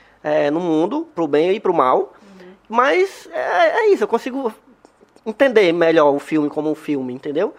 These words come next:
Speaker 1: E, assim, narrativamente falando, é muito simples. Star Wars é uma coisa muito simples. Todo mundo que me pergunta, "Ah, porque eu não gosto de Star Wars", eu digo, "Rapaz, tudo bem. Eu não tenho como controlar seu gosto." E realmente Star Wars é um negócio muito simples, muito, não tem nada de mais, assim,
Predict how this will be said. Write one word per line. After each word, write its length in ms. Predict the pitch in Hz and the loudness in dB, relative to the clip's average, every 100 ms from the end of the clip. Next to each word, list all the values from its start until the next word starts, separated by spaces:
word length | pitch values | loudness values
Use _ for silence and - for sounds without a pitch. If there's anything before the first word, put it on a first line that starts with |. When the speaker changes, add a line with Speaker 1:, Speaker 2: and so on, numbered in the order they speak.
| - - - _ | -16 -20 -20 _
Speaker 1:
E, 280 | - 262 262 | -6 0 2
assim, 260 | 247 247 - | 2 2 -2
narrativamente 520 | 156 156 175 180 175 175 | 0 0 -2 -2 -2 0
falando, 640 | 208 180 180 196 175 165 - | 2 4 4 4 2 0 -2
é 100 | 254 | -2
muito 220 | 320 427 | -2 -4
simples. 500 | - 262 240 151 160 | -2 -2 -2 -6 -4
Star 140 | 247 | 0
Wars 100 | 302 | 2
é 60 | 339 | 0
uma 100 | 320 | -2
coisa 140 | 302 | -2
muito 160 | 302 320 | -2 -4
simples. 140 | 220 | -6
Todo 140 | 277 302 | -4 -4
mundo 100 | 285 | -4
que 60 | |
me 100 | 233 | -4
pergunta, 500 | 208 165 147 175 151 - - - | 0 0 0 -2 -4 -8 -12 -10
"Ah, 220 | 175 185 | -8 -6
porque 120 | - | -8
eu 40 | |
não 80 | 151 | -6
gosto 100 | 151 | -6
de 60 | 151 | -4
Star 120 | 180 | -4
Wars", 100 | 180 | -4
eu 100 | 208 | -8
digo, 160 | 320 480 | -8 -8
"Rapaz, 300 | 453 494 415 - _ | -4 -2 -4 -8 _
tudo 140 | 453 523 | -2 2
bem. 280 | 494 190 - - - | 2 2 -6 -20 -12
Eu 140 | 220 | -10
não 120 | 262 262 | -10 -12
tenho 420 | - 254 277 254 | -2 0 0 -8
como 160 | - 233 | -10 -2
controlar 440 | 240 233 233 226 | 0 4 4 4
seu 160 | 226 233 | 2 2
gosto." 420 | 185 208 - 403 - - - | 4 4 0 -8 -14 -20 -4
E 80 | 294 | 0
realmente 260 | 294 294 | 2 0
Star 160 | 311 302 | -2 0
Wars 100 | 294 | 2
é 40 | |
um 20 | 311 | 2
negócio 260 | 294 294 | -2 -2
muito 200 | 277 302 | -6 -6
simples, 400 | - 285 285 185 | -4 -6 -4 -6
muito, 260 | 151 220 277 | -6 -8 -10
não 240 | 262 240 | -10 -8
tem 160 | 254 277 | -6 -6
nada 380 | 254 262 320 233 | -2 0 0 -6
de 180 | 156 147 | -10 -4
mais, 380 | 147 143 151 | 0 0 -2
assim, 260 | 151 165 147 | -6 -10 -10